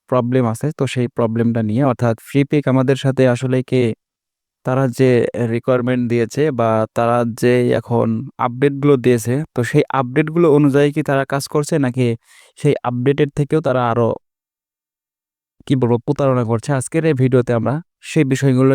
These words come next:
নিয়ে আলোচনা করব। তো আজকের ভিডিওতে ফ্রি পিকের A to Z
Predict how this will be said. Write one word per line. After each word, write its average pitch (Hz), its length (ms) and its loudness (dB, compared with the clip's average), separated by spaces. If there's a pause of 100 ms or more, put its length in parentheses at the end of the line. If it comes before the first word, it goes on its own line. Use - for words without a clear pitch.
(100)
নিয়ে 131 200 2
আলোচনা 107 420 -2
করব। 90 240 -6 (760)
তো - 60 -2
আজকের 151 320 -2
ভিডিওতে 151 420 2
ফ্রি 151 240 -2
পিকের 160 440 -2
A 156 140 0
to 170 180 0
Z 143 100 -2